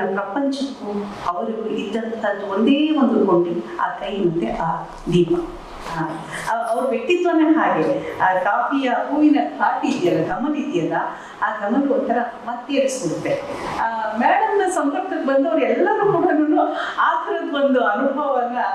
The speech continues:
ಆ, ಖಂಡಿತವಾಗೂ ಪಡ್ಕೊಂಡಿರ್ತಾರೆ. ಯಾಕೆ ಅಂತಂತಂದ್ರೆ, ಆ, ಮ-, ಕಾಫಿಯ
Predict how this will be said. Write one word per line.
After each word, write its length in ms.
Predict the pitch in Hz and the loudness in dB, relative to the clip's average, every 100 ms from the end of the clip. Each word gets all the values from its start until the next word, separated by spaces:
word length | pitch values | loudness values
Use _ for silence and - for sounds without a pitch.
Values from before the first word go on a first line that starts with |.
| - - - | -6 -10 -2
ಆ, 460 | 208 190 170 165 160 - 220 | 2 2 2 2 0 0 2
ಖಂಡಿತವಾಗೂ 560 | 240 311 - - - | 4 4 4 0 0
ಪಡ್ಕೊಂಡಿರ್ತಾರೆ. 1120 | - - - 165 160 165 151 170 - - - - | 0 0 2 2 2 2 2 2 0 -4 -8 -2
ಯಾಕೆ 200 | 240 254 | -2 0
ಅಂತಂತಂದ್ರೆ, 640 | 277 254 220 202 202 214 196 | -2 -2 -2 -4 -2 -2 0
ಆ, 220 | 180 170 | -2 -2
ಮ-, 580 | 170 - 180 175 165 165 | -4 0 2 2 0 0
ಕಾಫಿಯ 520 | 185 196 202 247 | 0 0 2 2